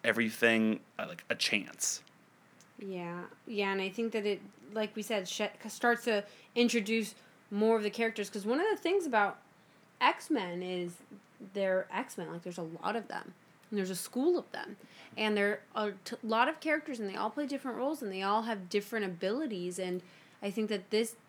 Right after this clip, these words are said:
Speaker 2: like you said, balanced it really well and was able to showcase some of them.
Speaker 1: Yeah.
Speaker 2: And really, um, you know, start to, to really put the focus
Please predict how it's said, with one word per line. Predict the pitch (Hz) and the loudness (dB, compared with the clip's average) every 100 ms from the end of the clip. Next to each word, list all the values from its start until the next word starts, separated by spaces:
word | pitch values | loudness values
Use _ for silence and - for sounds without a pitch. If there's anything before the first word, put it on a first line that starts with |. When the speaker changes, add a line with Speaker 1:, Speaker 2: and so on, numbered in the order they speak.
| - - 190 - - - | -20 -18 -18 -18 -14 0
Speaker 2:
like | 220 208 | 0 0
you | 226 | -2
said, | 214 165 - | -2 -2 2
balanced | 190 196 214 254 - | 6 6 6 2 0
it | 269 226 | -4 -4
really | 196 196 190 190 | -4 0 0 0
well | 175 180 - | -2 -2 -4
and | 196 | -4
was | 185 | -2
able | 190 190 | -2 -2
to | |
showcase | - - 214 214 202 185 | -4 0 0 0 -2 -4
some | 185 175 | -4 -6
of | 170 - | -8 -8
them. | - - 190 - - | -8 -8 -10 -14 -18
Speaker 1:
Yeah. | - - - - | -16 -16 -14 -4
Speaker 2:
And | 202 190 | 0 2
really, | 202 208 208 202 | 4 4 4 2
um, | 185 185 175 170 175 - - - - - _ - | 0 0 0 -4 -6 -12 -20 -20 -20 -20 _ -2
you | 208 | 0
know, | 190 180 180 - _ - _ - - | 2 0 -2 -8 _ -20 _ -20 -14
start | - - 233 214 208 - | -12 -2 4 6 4 -2
to, | 202 196 196 - | 0 0 0 -6
to | - 202 | -6 -4
really | 190 202 202 196 - - - - - | 0 0 0 -4 -12 -20 -20 -20 -10
put | 226 - | -6 -6
the | 170 | -8
focus | - 214 247 240 196 185 175 175 - - | -2 2 2 2 0 0 0 -6 -14 -16